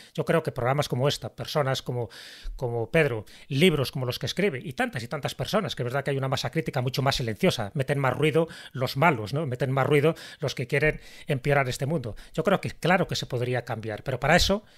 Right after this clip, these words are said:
y ahí un poco reitero lo que decía Pedro, para eso hay que tener información y para eso hay que ser conscientes. Fíjate qué palabra que siempre me gusta a mí también utilizar, ser conscientes. Ser conscientes, darnos cuenta de las cosas. Yo no sé, Pedro, si opinas un poco que el verdadero cambio empieza por uno mismo.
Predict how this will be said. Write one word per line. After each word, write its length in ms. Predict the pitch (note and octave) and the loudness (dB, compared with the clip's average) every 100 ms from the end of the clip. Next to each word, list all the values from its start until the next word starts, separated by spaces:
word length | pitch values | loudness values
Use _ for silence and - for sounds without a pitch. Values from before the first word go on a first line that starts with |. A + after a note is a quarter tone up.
| - - | -10 -6
y 80 | A#2+ | -2
ahí 120 | A#2+ | -4
un 60 | A2+ | -4
poco 240 | C3+ B2+ | -4 -4
reitero 360 | A2+ A2 C3+ A#2 | -4 -4 -2 -2
lo 120 | A2+ | -4
que 80 | A#2 | -6
decía 420 | G#2+ - A#2 G#2 - - - - | -6 -4 -2 -4 -6 -12 -8 2
Pedro, 400 | D3 D#3 F3+ - - - | 4 4 0 -8 -14 -4
para 100 | C3 | -2
eso 120 | F3 | 0
hay 40 | D#3 | 0
que 80 | |
tener 320 | C#3 C3 C3+ E3+ | 0 0 -2 -2
información 600 | B2 B2 A#2 E3 F#3+ C4 | -6 -4 -4 -2 -2 -2
y 80 | C#3+ | -6
para 160 | C#3 | -6
eso 140 | - E3 | -6 -8
hay 20 | |
que 100 | - | -6
ser 240 | F3+ F#3 _ | -6 -6 _
conscientes. 600 | - A2+ - D#3+ A2+ - | -6 -4 -4 -4 -4 -6
Fíjate 280 | - B2+ C3+ | -8 -6 -6
qué 80 | - | -6
palabra 340 | A#2 B2+ F#3+ | -4 -2 -2
que 100 | F3 | -6
siempre 200 | B2+ A#2 | -8 -6
me 80 | A#2 | -6
gusta 240 | A2+ A#2+ A#2+ | -6 -6 -6
a 20 | |
mí 80 | A#2+ | -6
también 240 | A#2 A#2 | -8 -8
utilizar, 380 | A2+ G#2+ - B2+ | -10 -10 -8 -6
ser 180 | - D#3+ | -4 -4
conscientes. 500 | C3+ - C3+ A2 G2+ | -4 -4 -4 -6 -6
Ser 120 | D3 | -6
conscientes, 480 | - - E3+ E3+ - | -4 -6 -4 -2 -4
darnos 380 | C#3+ C3+ A#2 - | -4 -4 -4 -8
cuenta 240 | C3+ A#2 A2+ | -8 -6 -6
de 80 | G2+ | -8
las 140 | - | -8
cosas. 320 | A2+ - G2+ - - - - | -8 -8 -10 -14 -16 -18 -6
Yo 100 | C#3+ | -2
no 60 | C3 | -2
sé, 120 | C#3+ | 0
Pedro, 260 | C#3 C3+ | 0 0
si 120 | - A#2 | 0 -4
opinas 340 | - B2 A#2+ | -4 -4 -4
un 60 | - | -4
poco 300 | C#3 D3 C3+ - - - | -4 -4 -6 -10 -16 0
que 140 | E3 F3 | 0 2
el 180 | C3+ - | -4 -4
verdadero 480 | E3+ D3 D3+ F3 D#3+ | 2 4 6 6 6
cambio 360 | C3 E3 F3+ - | 4 4 4 2
empieza 360 | C3+ - C3 - | -2 0 0 0
por 120 | B2 | 0
uno 120 | A2 | -2
mismo. 300 | G#2+ - | -4 -8